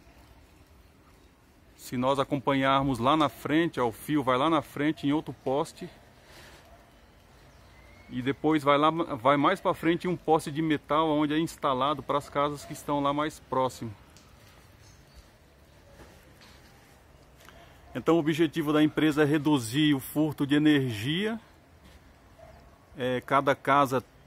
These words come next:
ganha na ins-, nessa instalação um padrão da concessionária, que no, em vídeos futuros eu vou mostrar. Aqui nós podemos ver também a, a lâmpada, né, que é ligada, a lâmpada de led, o braço da lâmpada de led que é ligada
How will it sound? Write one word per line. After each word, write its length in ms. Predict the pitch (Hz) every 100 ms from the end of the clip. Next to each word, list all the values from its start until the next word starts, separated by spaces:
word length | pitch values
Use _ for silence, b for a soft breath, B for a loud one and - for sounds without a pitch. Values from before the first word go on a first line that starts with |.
| - - - _ _
ganha 600 | 131 113 139 143 123 113 104 _
na 160 | 120 131
ins-, 120 | 143
nessa 300 | 151 147 156
instalação 720 | 147 143 139 127 - 139 131
um 160 | 127 135
padrão 560 | - 131 117 123 127
da 160 | 117 127
concessionária, 1000 | 139 127 135 - 143 123 123 139 156 180 -
que 100 | -
no, 220 | 131 143 139
em 140 | 131
vídeos 280 | 117 139 139
futuros 600 | - 143 - 139 135 120
eu 100 | 123
vou 140 | 117
mostrar. 500 | 120 113 - 127 156 - - _ _ - - - - - - -
Aqui 180 | 120 139
nós 140 | 143
podemos 320 | 131 143 139 120
ver 160 | 139
também 360 | 135 123 131 131
a, 540 | 123 120 117 110 110 104 B B B - - -
a 80 | 120
lâmpada, 520 | 123 139 - 143 131
né, 120 | 135
que 120 | -
é 20 |
ligada, 420 | 127 120 113 127 123
a 40 |
lâmpada 240 | 120 117
de 80 | 113
led, 340 | 110 120 135 127
o 20 |
braço 380 | 110 120 131 123
da 80 |
lâmpada 240 | 120 120 120
de 100 | 117
led 240 | 120 120
que 80 | -
é 40 |
ligada 500 | 120 117 120 131 147